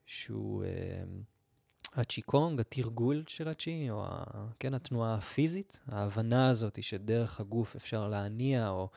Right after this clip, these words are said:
לשנע, או לשפר, או לתחזק, או לטפל. אה, רפואת הצמחים, שהתפתחה,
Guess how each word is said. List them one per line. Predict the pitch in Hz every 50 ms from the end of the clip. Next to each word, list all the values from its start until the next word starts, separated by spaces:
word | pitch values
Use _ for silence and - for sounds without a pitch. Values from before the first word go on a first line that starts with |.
| - - - - - - -
לשנע, | 117 104 - - - 117 113 120 131 143 143 135 123 113 107
או | 98 95 87 90 85 - 87 95 101 101
לשפר, | 101 104 - 104 98 - 131 135 147 147 143 127 117 107
או | 98 92 92
לתחזק, | 101 - 113 104 - 120 101 110 127 135 123 107 - -
או | 95
לטפל. | 95 95 - 98 - - - 151 190 208 - - - - - - - - - - - - - _ _ _ _ _ _ -
אה, | 107 104 104 101 101 101
רפואת | 101 113 - - 110 107 110 117
הצמחים, | - - - 98 92 - - 175 214 214 185
שהתפתחה, | - - - 95 95 92 101 101 107 117 - - 110 - - - - 107 107 101 98 95